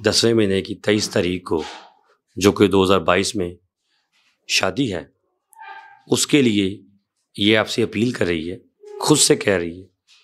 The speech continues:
कि आप मेरे बहन भाई हैं, क्योंकि आपने मेरी बीमारी में भी मेरी हेल्प की और जिस तरह आप मेरी शादी होने वाली है, तो अब भी आप मेरी हेल्प करें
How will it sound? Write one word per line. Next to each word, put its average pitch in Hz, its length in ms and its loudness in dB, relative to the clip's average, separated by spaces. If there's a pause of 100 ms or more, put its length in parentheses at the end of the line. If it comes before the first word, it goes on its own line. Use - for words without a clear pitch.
(680)
कि 92 240 2
आप 113 300 2
मेरे 107 220 4
बहन 95 320 -2
भाई 101 220 0
हैं, 98 160 -6
क्योंकि - 640 -6
आपने 117 420 4
मेरी 95 320 -4 (760)
बीमारी 107 380 4
में 117 160 4
भी 90 220 -6
मेरी 98 280 0
हेल्प 107 260 -2
की 95 180 -4 (540)
और 101 120 4
जिस 101 220 2
तरह 113 120 4
आप 101 140 0
मेरी 98 120 -4
शादी 98 340 -4
होने 98 220 0
वाली 87 300 -2
है, 87 100 -16 (560)
तो - 80 -2
अब 110 180 2
भी 92 320 -2 (420)
आप 98 180 2
मेरी 98 200 0
हेल्प 92 220 -2
करें 92 300 -2